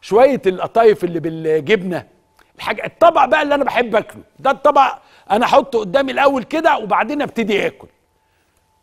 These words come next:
ولذلك إحنا هنبتدي بدري، يعني هنقول لحضراتكم الطبق ده بيتعمل إزاي بدري. فالنهاردة عندنا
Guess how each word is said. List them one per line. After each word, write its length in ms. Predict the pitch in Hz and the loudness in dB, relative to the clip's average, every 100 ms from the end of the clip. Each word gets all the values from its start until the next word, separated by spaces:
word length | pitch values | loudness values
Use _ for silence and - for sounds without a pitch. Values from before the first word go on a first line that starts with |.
| - | -2
ولذلك 760 | 185 220 190 349 349 269 - | 0 2 4 4 4 0 -10
إحنا 220 | - 208 - | -16 -12 -6
هنبتدي 640 | 220 165 285 302 285 262 - _ _ - | -6 -2 -2 0 0 -2 -10 _ _ 0
بدري، 460 | 214 233 185 123 - | 2 2 -2 -10 -10
يعني 240 | 143 139 | -8 -8
هنقول 280 | 180 214 262 | -4 0 2
لحضراتكم 680 | - 185 226 285 - 277 220 - _ _ | 2 -2 2 2 0 -6 -10 -12 _ _
الطبق 340 | - 247 262 233 | -4 0 2 2
ده 140 | 262 | 0
بيتعمل 500 | 254 - 190 262 233 | -2 -4 -4 -2 -4
إزاي 520 | 180 170 247 254 190 - _ _ _ - | -2 2 4 2 -2 -14 _ _ _ -6
بدري. 500 | 143 214 147 113 - | 0 0 -2 -12 -14
فالنهاردة 460 | 156 165 202 247 196 | -12 -2 0 0 -2
عندنا 520 | 175 180 214 190 147 | -2 0 0 0 -2